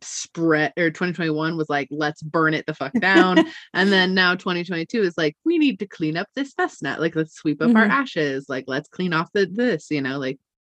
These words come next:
Speaker 1: what the, the
Speaker 2: Yeah.
Speaker 1: stuff that burnt, like, let's make it better now."
Speaker 2: Yeah.
Speaker 1: So
Speaker 2: And I
Speaker 1: that
Speaker 2: think there
Speaker 1: twenty twenty-three will be like, "Woo, everything's clean." <laughs>
Speaker 2: Yeah. And I think that we still are smoldering some of it. I
Speaker 1: Yeah.
Speaker 2: think that there's still bits and pieces that are like,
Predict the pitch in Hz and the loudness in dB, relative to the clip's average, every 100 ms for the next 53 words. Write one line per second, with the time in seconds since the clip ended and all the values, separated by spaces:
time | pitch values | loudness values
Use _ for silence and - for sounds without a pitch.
0 | - 156 170 - - - 190 196 208 220 | -10 -2 -2 -2 -10 -10 -4 -2 0 0
1 | 196 285 220 - - 165 160 160 - 160 | 4 6 6 4 0 -2 0 -2 -2 -4
2 | 151 - 143 123 123 - - - - - | -2 -2 -4 -4 -12 -16 -20 -20 -20 -20
3 | - 247 208 226 294 311 359 339 294 233 | -2 2 4 6 8 8 6 6 6 4
4 | 180 170 196 175 170 151 156 151 135 147 | 2 2 2 4 6 4 4 2 0 -2
5 | - 523 480 466 466 381 392 381 392 392 | 0 6 10 10 8 8 8 8 6 2
6 | - 359 359 359 349 254 392 277 - - | -4 0 2 2 2 2 0 2 0 2
7 | 403 480 - _ - - - 294 311 311 | 4 4 2 _ -20 -20 -6 2 4 4
8 | 339 330 254 269 226 220 220 262 240 240 | 4 2 2 2 2 -2 0 0 0 -6
9 | - 359 339 262 226 _ - - 220 214 | -6 0 2 2 -2 _ -10 -4 -4 -2
10 | 254 269 285 294 _ _ - 302 294 302 | 0 0 -2 -6 _ _ -6 -2 0 0
11 | 320 - 247 269 262 262 254 - 254 233 | -4 -4 -2 -2 -2 -4 -6 -4 -4 -4
12 | 208 220 233 214 220 233 220 226 208 208 | -4 -6 -6 -6 -6 -4 -4 -2 -2 0
13 | 196 196 | -2 -6